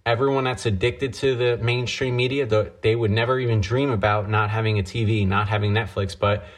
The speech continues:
the people who are in real truth, we see it for what it is spiritually, and that's why we can't forsake it fast enough. So it's no exaggeration. It's no exceptions.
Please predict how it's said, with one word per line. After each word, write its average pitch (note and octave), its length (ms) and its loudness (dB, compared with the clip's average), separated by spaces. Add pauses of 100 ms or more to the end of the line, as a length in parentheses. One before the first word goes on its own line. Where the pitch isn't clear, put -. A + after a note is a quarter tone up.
(120)
the F#2 80 -2
people A#2+ 380 -2
who C3 140 2
are B2 120 4
in A2+ 160 -2
real B2 160 2
truth, C#3+ 320 -4
we A2+ 80 -4
see A#2+ 240 0
it A#2 80 -2
for A#2 100 -4
what A2+ 200 2
it A2 100 0
is B2 180 0
spiritually, G#2 680 -2
and F#2+ 120 0
that's G#2 220 0
why A2 100 2
we G#2+ 120 -2
can't G#2+ 320 -4
forsake A#2 360 -2
it G#2 120 -2
fast G#2+ 400 -2
enough. F#2 340 -2 (500)
So A2 240 2
it's G#2+ 200 0
no A2+ 240 4
exaggeration. A2+ 920 0
It's G#2 300 -4
no A2 200 2
exceptions. G#2+ 720 -2